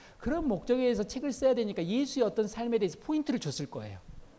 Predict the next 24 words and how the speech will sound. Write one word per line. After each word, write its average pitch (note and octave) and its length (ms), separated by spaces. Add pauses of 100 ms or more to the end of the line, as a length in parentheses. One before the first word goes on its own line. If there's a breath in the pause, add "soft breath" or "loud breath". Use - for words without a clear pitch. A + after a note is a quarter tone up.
(420 loud breath)
어떤 A3+ 340
삶은 G3 300
포인트를 A#3+ 320
생략했을 A#3+ 520
거고 B2 260
어떤 B3 280
부분은 G#3 200
좀 G#3+ 120
덧칠했을 G#3 600
수 - 160
있고 B2 280 (260 loud breath)
어떤 G3 300
부분은 A3 220
집단 B3 320
창작물이라 F#3 680
막 B2+ 180
이런 A3+ 200
생각 G3+ 220
저런 F#3 200
생각이 E3 240
들어갔을 F3+ 400
거라는 A#2+ 340
거예요. G#2 220
그래서 A3 340